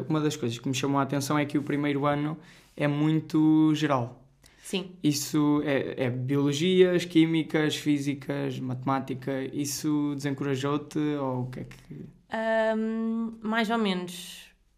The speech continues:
Speaker 2: Eu, eu percebo a minha, eu até acredito que seja um, um lado bom que a minha faculdade tenha isso, porque nós entramos no, no primeiro ano e muitos de nós entram no, na primeira fase e não é bem aquilo que nós queremos.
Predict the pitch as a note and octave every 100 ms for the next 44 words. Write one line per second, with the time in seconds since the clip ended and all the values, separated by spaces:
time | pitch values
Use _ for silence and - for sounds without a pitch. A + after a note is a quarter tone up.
0 | _ _ _ - A3 A3 A3+ A3 - -
1 | - A3+ G#3 A3+ A3+ - G#3+ G#3+ G#3+ G#3
2 | G#3 G#3+ G#3+ A3 G#3+ G3+ G#3+ G#3+ - -
3 | G#3+ G#3 G#3 G3+ G3 G3 G3 - - -
4 | G#3 G3 G3+ G3 G3 F#3 F#3 F#3 - G3
5 | G3 G3 F3 E3 F#3+ F3 E3 F#3+ - F#3
6 | F3+ F#3 F3+ F#3+ F#3 F#3 F#3 F3+ F3 F3
7 | - - - - - _ - G3+ - -
8 | G#3+ G#3 G#3 - - _ _ G#3+ G#3+ G#3
9 | A3+ B3 B3 A3 A3+ A3 G3+ G3 G3 G3
10 | G3 F3+ E3+ D#3 D3+ - _ _ _ _
11 | - G3 G#3+ A3+ G#3 G#3+ G#3+ G#3 G#3+ G#3+
12 | A3 A3 A3 G#3 G3+ G3+ G3 F#3+ F#3+ G3
13 | G3 G3+ G3 G3+ G#3 G3+ - G3+ G3+ G#3
14 | G#3 G#3+ G#3+ G#3+ G#3+ G#3 G#3 G3 F3 E3+
15 | -